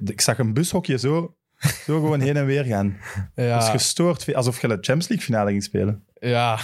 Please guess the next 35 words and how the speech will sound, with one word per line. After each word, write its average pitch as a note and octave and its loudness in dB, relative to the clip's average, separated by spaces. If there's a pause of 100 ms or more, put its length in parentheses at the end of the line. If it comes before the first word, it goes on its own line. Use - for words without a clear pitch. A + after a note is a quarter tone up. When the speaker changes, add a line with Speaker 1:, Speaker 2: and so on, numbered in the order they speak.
(140)
Speaker 2:
ja, G#2 2
nee, A2 0
maar A2+ 0
sowieso B2 2
in A2+ 0
Rotterdam, A2 0
hoe A#2 0
dat, A2 2
dat G#2+ 0
leeft, G#2+ 0
dat G#2+ 0
is, - 0
dat A2 0
is - 4
echt A2+ 2
absurd. A2+ 0
Eh, G2 2 (400)
dat G#2 0
is - -2
niet A#2 2
normaal, A2 2
zelfs A2+ 0
toen A2+ 0
dat A2 4
we G#2+ 2 (140)
het B2 -4
gewoon A2 0
normaal G#2 0
deden, A#2+ 2
zeg A#2 0
maar, A#2 2
begin G#2 2
van A#2 2
het A#2+ 2
seizoen. B2 2